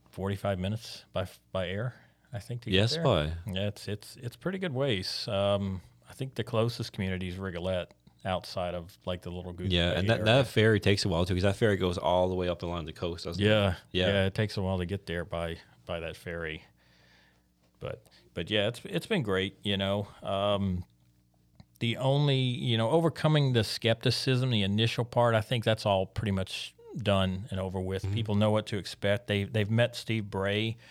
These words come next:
Speaker 1: the director of Mile One Mission, twice now. And, uh, he actually, I believe he preached back there in the summer of twenty twenty-one. So they got a little taste of, of, of his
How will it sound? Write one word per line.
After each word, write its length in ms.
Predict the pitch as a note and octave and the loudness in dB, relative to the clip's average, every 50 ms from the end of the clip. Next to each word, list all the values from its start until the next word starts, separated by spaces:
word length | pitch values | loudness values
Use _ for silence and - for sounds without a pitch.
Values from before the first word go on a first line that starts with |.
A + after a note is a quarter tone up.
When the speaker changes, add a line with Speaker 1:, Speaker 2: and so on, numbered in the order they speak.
| - - - - - | -20 -20 -20 -14 -8
Speaker 1:
the 100 | - G#2 | -6 -4
director 460 | F#2+ G#2 G2 G2 F#2+ G#2 - - G#2+ | -2 0 2 2 2 0 0 -2 -2
of 80 | G2 G2 | 0 0
Mile 240 | G2 G2 G2+ G2 G2 | 0 2 2 2 2
One 140 | F#2+ F#2+ | 0 0
Mission, 340 | G2 G#2 - - - G2+ F#2+ | 0 -2 -2 -2 -4 -6 -6
twice 420 | - - G2 F#2 F#2 G#2 G#2 - - | -6 -4 -4 -4 -2 -4 -4 -6 -4
now. 360 | G#2+ G#2 G#2+ A2 A#2 A#2 - - - - - - - - - - - _ - | -2 0 0 0 -2 -2 -6 -10 -20 -20 -20 -20 -20 -20 -20 -20 -20 _ -2
And, 380 | - G2 F#2+ F#2+ F#2+ F#2 F#2 F#2 | 2 4 4 4 4 0 0 0
uh, 260 | F#2 F2 F2 F2+ F2+ | 0 0 -2 -2 -6
he 260 | F2 G#2 A2 A2+ G#2 G2+ | -6 -4 -2 0 2 2
actually, 640 | G2+ G#2+ - - - A2 G2+ F#2+ F#2 F#2 F2+ F2 - _ _ _ _ _ _ - - | 2 2 0 -2 -6 -4 -4 -2 -4 -4 -6 -10 -12 _ _ _ _ _ _ -12 -8
I 60 | F#2+ | -4
believe 260 | F#2 G#2 G#2+ B2 C3 | -2 0 0 0 0
he 80 | A2 F2 | -2 -4
preached 580 | - - - G#2+ G#2+ A2 - - - - - | -6 -4 -2 -2 0 0 -2 -4 -8 -10 -6
back 220 | - F2+ F2 F2 - | -4 -6 -6 -6 -6
there 140 | - G2+ F#2 | -6 -4 -4
in 80 | F2+ F2 | -4 -4
the 60 | F2 | -6
summer 340 | - - - G2+ G2 F#2 F2 | -6 -4 -4 -4 -4 -4 -6
of 80 | E2+ - | -8 -8
twenty 260 | - - G2+ F#2 F2+ F2 | -8 -8 -6 -6 -6 -6
twenty-one. 720 | - - F#2+ F#2 F2+ F2+ G2 G2+ F#2 F2+ F2 F2 F2+ - _ _ _ _ _ - | -6 -6 -6 -4 -4 -4 -4 -4 -4 -4 -4 -6 -10 -12 _ _ _ _ _ -10
So 120 | - - | -4 0
they 100 | G2 G2+ | 0 2
got 140 | G2 G#2 F#2+ | 2 2 2
a 40 | F#2+ | 2
little 180 | F#2+ F#2+ F2+ E2 | 2 0 -2 -2
taste 480 | - - G#2+ F#2+ F#2 F#2 - - - | -4 -2 -2 -2 -2 -2 -4 -4 -4
of, 200 | F2+ F2+ F#2 G#2+ - | -4 -4 -6 -6 -8
of, 300 | G#2+ G#2 - - - - | -10 -10 -10 -12 -14 -10
of 240 | - A#2+ G#2 F#2+ - | -6 -4 -4 -4 -4
his 480 | - - A2+ G#2 F#2+ F#2+ F#2+ - - | -4 -2 0 0 0 -2 -6 -10 -12